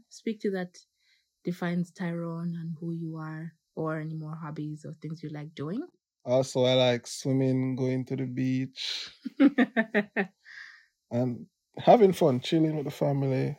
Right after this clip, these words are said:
Speaker 2: and stuff.
Speaker 1: Nice. Okay. That's good. Good to know. It's a little bit of an expansion on who you are. So you did mention we met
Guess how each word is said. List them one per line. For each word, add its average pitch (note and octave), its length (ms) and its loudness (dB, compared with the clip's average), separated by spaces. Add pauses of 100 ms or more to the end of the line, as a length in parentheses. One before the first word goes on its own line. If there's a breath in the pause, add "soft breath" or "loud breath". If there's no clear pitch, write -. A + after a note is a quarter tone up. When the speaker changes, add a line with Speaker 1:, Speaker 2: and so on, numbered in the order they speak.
(100)
Speaker 2:
and A#2+ 180 -6
stuff. - 420 -10 (160)
Speaker 1:
Nice. C4+ 460 -6 (340)
Okay. F3+ 280 -2 (560 soft breath)
That's D4+ 140 -6
good. - 280 -6
Good F#3 200 -6
to F#3 100 -2
know. E3+ 300 -4
It's F#3+ 140 -16
a F#3+ 60 -2
little F3 220 -2
bit E3+ 340 -6
of E3 160 -4
an E3 140 -4
expansion - 540 -10
on E3 140 -6
who E3+ 100 -6
you D3 140 -8
are. D3+ 220 -12 (1300)
So - 140 2
you B3+ 140 6
did B3+ 160 4
mention A3 320 0
we F3 100 0
met F3 320 -4